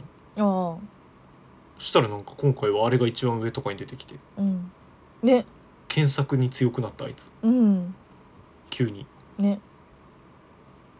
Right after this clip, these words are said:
Speaker 1: ちょっとでもね、なんか、あの、やっぱポッドキャスターってキモいんだよね。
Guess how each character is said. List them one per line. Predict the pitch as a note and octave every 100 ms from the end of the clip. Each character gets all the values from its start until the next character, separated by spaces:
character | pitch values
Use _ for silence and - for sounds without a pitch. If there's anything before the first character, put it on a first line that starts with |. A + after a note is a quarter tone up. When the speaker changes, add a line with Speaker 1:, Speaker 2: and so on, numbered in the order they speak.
| - - - - - -
Speaker 1:
ち | -
ょ |
っ | D3+
と |
で | C3+
も | C3
ね、 | A#2 A2 A2+ A#2+
な | A#2+
ん |
か、 | G#2+
あ |
の、 | G#2 - - - - - - - -
や | D3+
っ |
ぱ | D3
ポ | - C#3+
ッ | -
ド | F#4
キ | -
ャ | -
ス | -
タ | -
ー | -
っ |
て | - -
キ | -
モ | C#3 D#3+
い |
ん | B2+
だ | A2
よ | G#2+
ね。 | - -